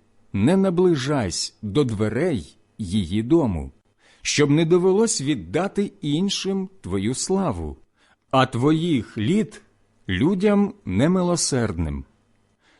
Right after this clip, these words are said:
Щоб не наживалися твоїм добром чужинці, щоб труди твої не переходили в чужий дім, щоб не стогнав ти по тому,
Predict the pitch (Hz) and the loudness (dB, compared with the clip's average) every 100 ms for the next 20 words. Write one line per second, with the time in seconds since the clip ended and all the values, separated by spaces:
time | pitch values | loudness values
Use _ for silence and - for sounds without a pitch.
0 | - - 151 170 190 202 202 180 220 131 | -6 0 2 4 4 4 2 4 2 4
1 | 135 147 151 170 160 131 127 113 117 117 | 2 2 -2 -4 -4 0 2 4 2 2
2 | 110 156 196 131 - _ - 180 143 127 | 0 0 0 0 -4 _ -2 -2 0 2
3 | 117 107 - 104 90 _ _ - - 160 | 2 0 -4 -6 -6 _ _ -6 2 2
4 | 135 - 143 143 160 110 107 110 160 151 | 2 -2 -2 2 2 2 -2 0 0 -2
5 | 85 - _ - 90 131 143 143 139 202 | -4 -10 _ -4 0 2 2 -2 -2 0
6 | 208 202 196 180 170 - - - 170 123 | 2 4 4 2 -2 -8 -8 0 0 2
7 | 156 117 80 98 87 73 - _ _ _ | 2 2 0 -2 -2 -4 -10 _ _ _
8 | _ - - 160 147 160 151 - 165 151 | _ -10 -2 2 4 4 2 0 2 2
9 | 175 185 127 82 - 139 92 117 - 151 | 2 2 2 -2 -4 -4 -2 -6 -6 -4
10 | 156 104 76 65 | -2 -4 -6 -10